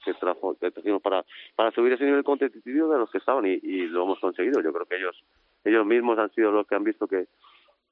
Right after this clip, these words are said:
que lo podían, que, que tienen que estar a su nivel y que a su nivel son jugadores que pueden competir con,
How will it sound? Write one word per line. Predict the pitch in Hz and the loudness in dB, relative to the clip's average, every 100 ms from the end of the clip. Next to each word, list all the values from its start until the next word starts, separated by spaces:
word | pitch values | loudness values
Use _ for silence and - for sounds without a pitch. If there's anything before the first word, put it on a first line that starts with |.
| _ _ | _ _
que | 110 | -2
lo | 98 | 0
podían, | - 98 104 101 | 2 2 2 0
que, | 101 95 | -2 -2
que | 101 | -2
tienen | 95 107 110 | -2 0 0
que | 101 | 0
estar | - 107 | 0 -2
a | 104 | 0
su | 101 | 0
nivel | 98 127 117 | 2 2 0
y | |
que | - 90 | 0 -2
a | |
su | 85 90 | -2 -2
nivel | 87 107 - | 0 0 -2
son | 92 | -8
jugadores | - 95 101 | -2 -2 -2
que | 92 | -8
pueden | - 90 90 | -8 -8 -6
competir | 87 87 90 | -10 -8 -6
con, | 90 | -4